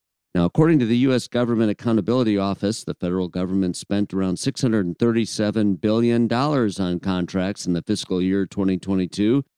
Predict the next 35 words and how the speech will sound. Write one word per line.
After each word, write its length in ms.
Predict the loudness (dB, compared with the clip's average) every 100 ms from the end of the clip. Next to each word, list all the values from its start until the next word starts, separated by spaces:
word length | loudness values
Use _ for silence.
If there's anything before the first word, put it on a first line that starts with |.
| _ _ -4
including 540 | -4 0 2 4 4
those 280 | 2 0 -2
covering 440 | -4 -4 -2 -2
professional 560 | -4 -4 -4 -2 -4 -4
support 440 | -6 -4 -2 0
services, 640 | 0 0 0 0 0 -2 -6 _ _ -2
medical 400 | 0 -2 -4 -4
and 160 | -4
surgical 520 | 0 2 2 0 0
equipment, 600 | -2 0 -2 0 0 -2 -8 _ -6
and 240 | -2 0
aircraft 520 | 0 0 0 0 -2
as 160 | -4 -4
well, 280 | -2 0 0
by 180 | -2 -2
way 220 | -2 -2
of 80 | -2
example. 580 | -2 0 0 -2 -4 -8 _ _ _
Government 420 | -2 2 2 2 0
contracts 600 | 0 0 0 0 0 -2
are 140 | -2
also 380 | 0 0 0 0
open 380 | 0 0 0 0
to 160 | 2 4
a 80 | 4
range 460 | 4 4 4 4
of 120 | 0 2
business 400 | 0 2 -2 -2
types 420 | 0 0 -2 -2
and 140 | -2
sizes, 800 | -2 -2 0 0 0 -2 -4 -4
with 240 | -6 -6
Congress 560 | -6 -2 0 0 -2 -2
having 400 | -2 -2 0 0
mandated 600 | 0 2 2 0 0 -4